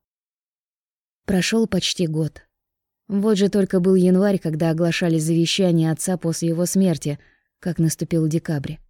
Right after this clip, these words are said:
Ещё каких-то пару десятков дней, и останется он гол, как сокол. И это при состоянии-то отца. Крупный строительный бизнес, в котором уже почти пять лет трудился и Антон. А старший брат после смерти отца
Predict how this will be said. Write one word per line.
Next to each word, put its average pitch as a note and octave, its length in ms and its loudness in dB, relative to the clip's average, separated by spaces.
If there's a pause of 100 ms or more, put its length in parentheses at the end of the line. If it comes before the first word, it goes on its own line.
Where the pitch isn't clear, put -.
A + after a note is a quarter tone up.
(220)
Ещё F#3 260 -2
каких-то G3 500 -2
пару G3+ 300 0
десятков F#3 580 0
дней, F#3+ 380 4
и D#3+ 40 0
останется F3+ 720 0
он E3 260 0
гол, F3+ 240 0
как F3 280 -6
сокол. D3 580 -6 (480)
И G#3+ 100 0
это G3+ 240 0
при A3+ 140 -2
состоянии-то F#3+ 840 0
отца. D3 420 -4 (600)
Крупный G3+ 400 2
строительный F3+ 640 2
бизнес, F3+ 460 2
в - 40 -12
котором E3+ 440 0
уже E3 180 0
почти F3 400 -4
пять F3 280 -2
лет E3+ 220 0
трудился E3 520 -2
и E3+ 100 2
Антон. E3 460 -2 (500)
А D#3 140 -8
старший E3 360 -4
брат F3+ 280 -4
после D#3 260 -8
смерти E3 380 -2
отца D#3+ 360 -6